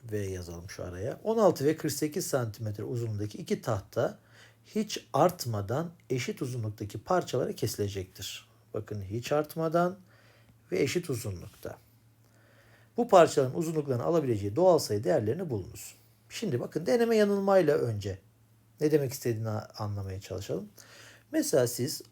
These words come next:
on altı santimetrelik parçayı, örnek veriyorum, e, dörder santimetrelik parçalara kesebilirsiniz. Dört, dört, dört, dört diye. On altı dörde bölündüğü için.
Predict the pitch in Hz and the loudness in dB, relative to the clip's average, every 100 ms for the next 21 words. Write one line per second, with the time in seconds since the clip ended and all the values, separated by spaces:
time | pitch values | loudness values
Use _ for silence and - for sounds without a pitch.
0 | _ - 233 294 220 160 127 - 113 104 | _ 0 0 2 0 -2 -4 -4 -4 -4
1 | - 104 104 98 95 - - 240 175 - | -6 -8 -6 -8 -10 -6 -2 -2 -2 -4
2 | 87 104 - _ _ _ _ _ _ _ | -4 -4 -8 _ _ _ _ _ _ _
3 | _ _ - - - 113 101 - 95 95 | _ _ -18 -10 -8 -8 -10 -8 -6 -6
4 | 107 160 - - - - - _ _ - | -6 -8 -12 -20 -20 -20 -20 _ _ -4
5 | 101 101 98 98 101 110 156 170 214 220 | -2 -2 -2 -6 -4 6 8 10 6 4
6 | 180 170 180 175 170 165 170 156 156 - | 4 0 0 -2 -2 -4 2 4 4 4
7 | 160 165 175 165 180 170 170 - 104 - | 4 4 2 0 0 2 0 -2 -10 -12
8 | - - _ _ _ _ _ _ _ _ | -14 -14 _ _ _ _ _ _ _ _
9 | _ _ _ _ _ _ - 104 95 - | _ _ _ _ _ _ -2 -2 -2 -8
10 | - - - 107 - - 87 - - 139 | -10 -10 -4 -4 -4 -6 -6 -8 -14 -12
11 | - 120 104 98 104 98 160 139 117 113 | -8 -6 -4 -4 -6 -2 -2 0 0 0
12 | 104 104 82 - | -2 -4 -6 -12